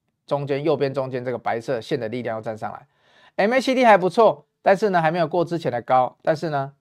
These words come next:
，M A C D这里如果继续上去，哎，那就会是好现象，不然你停损点抓好哦，你这一波的停损点不要抓到下面一百一十一，好不好？你停损点大概在前一波的低点一百四十五到一百四十块这个区间就好了，就极限了，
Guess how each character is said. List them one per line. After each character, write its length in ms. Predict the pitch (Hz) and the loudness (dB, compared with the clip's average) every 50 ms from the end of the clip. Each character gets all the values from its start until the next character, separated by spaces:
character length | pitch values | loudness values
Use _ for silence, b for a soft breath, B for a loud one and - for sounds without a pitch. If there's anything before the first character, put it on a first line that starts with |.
| _ _ _ _ _ _ _ _ _ _ | _ _ _ _ _ _ _ _ _ _
，M 160 | _ 147 160 185 | _ 0 2 2
A 80 | 196 | 2
C 140 | 190 208 208 | 2 2 0
D 120 | 202 202 | 0 0
这 140 | 185 180 208 | 2 2 2
里 60 | 170 | 2
如 80 | 139 147 | 4 2
果 100 | 170 156 | 2 2
继 160 | 143 175 170 | 2 0 0
续 100 | 165 170 | 0 0
上 220 | 165 175 175 156 143 | 4 4 4 4 4
去， 240 | - 185 151 - - - | -2 -4 -6 -6 -4 -4
哎， 100 | - 160 | -4 -2
那 140 | 165 170 | -2 -2
就 120 | 156 170 165 | 0 0 2
会 100 | 160 156 | 2 0
是 100 | 151 - | 0 -4
好 180 | 139 120 90 - | -6 -6 -8 -6
现 200 | - 143 123 113 | -6 -8 -8 -6
象， 240 | - 135 117 104 - _ _ _ _ _ _ | -6 -8 -8 -8 -10 _ _ _ _ _ _
不 80 | _ 170 | _ 6
然 160 | 175 160 143 | 6 6 6
你 60 | 131 | 2
停 240 | 123 - - 139 147 | -4 -8 -8 -8 -6
损 160 | 139 - 156 | -6 -6 -4
点 180 | 151 147 117 110 | -2 -2 -2 0
抓 180 | - 139 131 135 | 2 4 4 4
好 260 | 131 85 78 87 82 | 4 0 -2 -2 -4
哦， 40 | - | -4
你 120 | - 147 | -6 -4
这 140 | 143 - 202 | 0 2 4
一 40 | 202 | 4
波 160 | 180 190 202 | 4 6 4
的 80 | 196 170 | 4 4
停 200 | - 175 156 160 | 4 0 -4 -2
损 180 | 151 170 160 165 | -2 -4 -2 -2
点 180 | 165 117 - - _ _ _ | -2 -4 -4 -6 _ _ _
不 80 | - 139 | 0 4
要 120 | 151 151 | 4 4
抓 160 | 151 - 151 147 | 6 6 6 6
到 120 | 151 147 | 6 6
下 160 | 139 - 143 | 4 2 0
面 160 | 139 147 - | -2 -2 -4
一 40 | 156 | -6
百 180 | 143 131 107 101 | -2 -2 -2 -2
一 100 | 120 131 | -4 -8
十 160 | - - 107 | -10 -10 -10
一， 120 | 110 113 | -8 -8
好 100 | 110 85 | -8 -6
不 60 | 82 107 | -4 -4
好？ 200 | 107 - - _ _ _ _ _ _ _ _ _ _ | -4 -4 -6 _ _ _ _ _ _ _ _ _ _
你 100 | - 139 | -10 -8
停 180 | 139 - 165 165 | -4 -2 -2 0
损 140 | 160 185 175 | 0 0 0
点 120 | 165 139 | 0 4
大 140 | 131 160 160 | 6 8 8
概 80 | 160 | 8
在 280 | 156 - 170 131 - - _ _ _ _ _ _ _ _ _ _ _ _ _ _ _ _ | 8 6 4 4 4 0 _ _ _ _ _ _ _ _ _ _ _ _ _ _ _ _
前 220 | - - 160 151 | -10 -6 -4 -2
一 60 | 156 165 | -2 0
波 200 | 156 165 156 147 | 2 2 2 2
的 60 | 139 | 2
低 160 | 156 156 160 | 0 -2 -2
点 260 | 147 151 123 92 - - _ | -2 -2 -4 -4 -6 -8 _
一 80 | - | -8
百 260 | 160 - 131 110 107 107 | -2 0 0 0 0 -2
四 200 | - - - 156 | -6 -8 -8 -8
十 140 | 139 - 131 | -6 -6 -6
五 120 | 127 113 | -6 0
到 180 | 107 135 131 - - _ _ _ _ _ _ _ _ _ _ _ | 0 2 0 0 -2 _ _ _ _ _ _ _ _ _ _ _
一 100 | - 170 | -4 -4
百 280 | 165 - 127 110 107 113 | 0 2 0 0 0 -2
四 240 | - - - 170 143 | -8 -10 -10 -8 -8
十 80 | 139 | -8
块 200 | - - 151 135 | -2 0 2 2
这 100 | 123 135 | 2 0
个 80 | 120 120 | -4 -8
区 220 | - - 127 123 | -8 -8 -10 -10
间 200 | 123 - 120 110 | -6 -6 -6 -6
就 140 | 101 123 117 | -4 -6 -8
好 140 | 113 - - | -8 -10 -12
了， 100 | - - | -12 -10
就 120 | - - 135 | -8 -8 -8
极 260 | - - 113 110 113 | -8 -10 -12 -12 -10
限 260 | - - 156 120 - | -6 -4 -4 -4 -4
了， 80 | - | -6